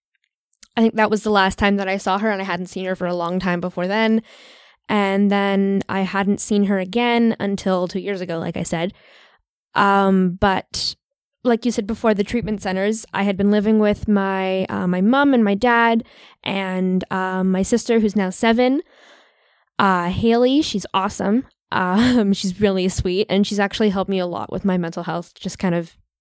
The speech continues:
being there. Um, but, uh, I started to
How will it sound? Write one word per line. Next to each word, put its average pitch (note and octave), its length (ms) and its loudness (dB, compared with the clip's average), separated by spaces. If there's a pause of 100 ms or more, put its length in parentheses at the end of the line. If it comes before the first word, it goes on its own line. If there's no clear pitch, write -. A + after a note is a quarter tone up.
(400)
being F#3+ 340 0
there. E3 320 -6 (680)
Um, F3 640 2 (1160)
but, G#3+ 500 0 (100)
uh, G3+ 300 2
I G#3+ 120 4
started B3+ 520 2
to A3+ 840 2